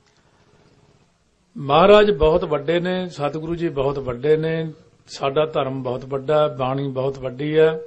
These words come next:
ਬਾਣੀ ਬ੍ਰਹਿਮੰਡਾਂ ਦੀ ਮਾਲਕ ਹੈ, ਬਾਣੀ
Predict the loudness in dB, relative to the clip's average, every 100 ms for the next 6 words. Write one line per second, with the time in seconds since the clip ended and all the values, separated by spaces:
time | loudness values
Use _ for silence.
0 | -18 _ _ _ _ -20 _ -20 _ _
1 | _ _ _ _ _ _ _ _ _ _
2 | _ _ _ -2 2 2 2 2 2 2
3 | 0 2 2 2 2 2 2 0 -2 -2
4 | -2 0 0 0 -2 -4 -8